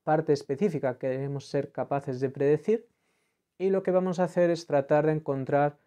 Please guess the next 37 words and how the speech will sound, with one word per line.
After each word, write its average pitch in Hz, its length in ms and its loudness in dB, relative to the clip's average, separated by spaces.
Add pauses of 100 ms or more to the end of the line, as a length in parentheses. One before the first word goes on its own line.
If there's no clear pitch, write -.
(240)
patrones 147 560 0
dentro 143 280 0
de 139 40 2
nuestros 135 380 -4
datos 131 420 -2
que 139 140 -4
puedan 135 480 -2
predecir 131 500 -2
esas 127 240 -4
variables 127 540 0
específicas, - 720 -4 (500)
¿vale? 139 360 -6
O 131 160 -2
esa 135 240 -4
variable 127 340 0
específica 160 560 -4
dependiendo 135 460 0
de 131 100 0
cómo 135 220 -6
sea 123 160 -8
la 123 80 -4
regresión. 120 420 -8 (720)
Por 127 120 -12
ejemplo, 175 580 -2 (400)
si 127 260 -12
yo 143 300 0
quiero 139 320 0
predecir 139 420 0
el 123 140 0
precio 131 280 -2
de 131 60 -2
una 127 180 -6
casa 160 300 -4
en 123 80 -6
un 127 80 -6
área 127 220 0
determinada 127 720 0